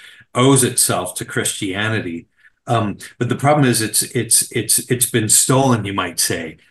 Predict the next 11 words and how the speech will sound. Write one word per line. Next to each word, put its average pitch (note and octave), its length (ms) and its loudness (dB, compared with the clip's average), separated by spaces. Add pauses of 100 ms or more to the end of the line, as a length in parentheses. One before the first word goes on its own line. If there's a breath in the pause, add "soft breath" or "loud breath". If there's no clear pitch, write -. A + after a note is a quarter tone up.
(140)
It's, B2 180 -2
it C3+ 200 0
is D#3 160 4
the B2+ 140 2
offspring A#2+ 720 2 (260 soft breath)
of, B2+ 240 0
so, C#3 120 0
you C#3+ 100 -2
know, C#3+ 140 4
somebody G3 300 0
once, B2+ 540 -2